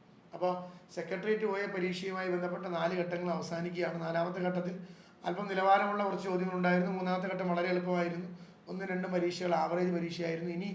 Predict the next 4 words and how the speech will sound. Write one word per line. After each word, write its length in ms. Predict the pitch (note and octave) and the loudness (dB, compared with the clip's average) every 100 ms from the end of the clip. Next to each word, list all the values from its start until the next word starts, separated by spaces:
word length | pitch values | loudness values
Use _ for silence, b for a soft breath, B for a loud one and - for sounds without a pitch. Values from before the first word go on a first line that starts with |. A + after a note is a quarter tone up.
| B B B | B B B
തയ്യാറെടുക്കാനുള്ളത് 760 | - E3 F3+ F3+ F#3+ F#3 F3 F3 F3 | -2 0 2 2 2 0 0 0 0
എല്ലാ 200 | F3 G3 F#3+ | 0 -2 0
ഉദ്യോഗാർത്ഥികളും 520 | E3+ F3 F3+ F3 F3+ F3 | 0 2 2 0 -2 -2
തയ്യാറെടുക്കുന്നത് 580 | E3 E3+ F3 F3 F3 | -4 -2 -2 -2 -2